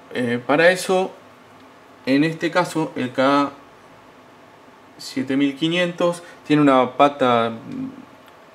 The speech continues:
este, que es la pata uno, que es la que de alguna forma está sensando la tensión de salida o parte de la tensión de salida y, y controla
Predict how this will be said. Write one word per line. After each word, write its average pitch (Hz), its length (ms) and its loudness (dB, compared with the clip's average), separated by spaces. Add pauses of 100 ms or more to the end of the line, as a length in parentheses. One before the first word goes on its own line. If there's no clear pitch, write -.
(420)
este, 113 380 -12
que 123 100 -6
es 123 140 -4
la 120 160 -4
pata 127 320 2
uno, 175 420 0 (560)
que 120 200 -6
es 120 120 -12
la 127 240 0
que 127 340 -4 (720)
de 127 80 0
alguna 135 220 2
forma 131 240 0
está 127 160 -4
sensando 135 420 -2
la 117 120 -4
tensión 123 300 -8
de 123 100 -6
salida 135 540 0 (220)
o 123 180 -2
parte 143 340 2
de 120 100 0
la 113 140 0
tensión 117 300 -4
de 123 60 0
salida 131 480 0 (840)
y, 104 460 -8 (1200)
y 120 120 -6
controla 120 840 2